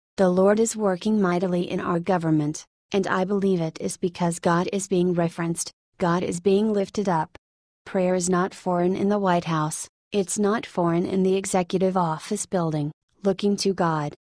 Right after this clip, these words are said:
looking through Bible studies, this is not foreign anymore. Correct? Sorry, liberals take another swing in four years.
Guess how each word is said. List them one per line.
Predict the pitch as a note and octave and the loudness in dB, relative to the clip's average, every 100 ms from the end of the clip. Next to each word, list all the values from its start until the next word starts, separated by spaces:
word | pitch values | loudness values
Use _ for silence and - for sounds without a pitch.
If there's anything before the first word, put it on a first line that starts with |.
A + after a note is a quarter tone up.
| _ | _
looking | G3+ F#3+ G3+ F#3 | -2 0 0 -2
through | G3+ G3 | 0 0
Bible | F3+ F3 F3+ G3+ | 2 2 0 0
studies, | G3 - E3+ D#3 D3+ - - _ - | -4 0 0 0 -2 -4 -14 _ 0
this | G#3 A3 | 2 2
is | C4 A#3 | 2 2
not | G#3+ G#3 | 2 0
foreign | - F3+ E3+ F3 | -2 0 2 2
anymore. | F#3 F#3 G3 F#3+ E3 D#3+ - _ _ _ - | 2 2 2 2 2 -2 -8 _ _ _ -6
Correct? | C4+ A3 F3+ G#3 - - _ - | -2 2 2 -2 -8 -20 _ -8
Sorry, | - A#3 A#3 G3 G#3+ | -2 0 2 2 0
liberals | G#3 F#3 G3 G3+ | -2 0 0 0
take | - F#3+ G3 | -2 0 0
another | F#3+ F3+ F3 G3 | 2 2 2 0
swing | - - F#3+ F3 | -2 2 4 4
in | F3 F3 | 4 0
four | - F#3 | 0 0
years. | F3+ E3+ D#3+ D#3 - | 2 2 0 -2 -8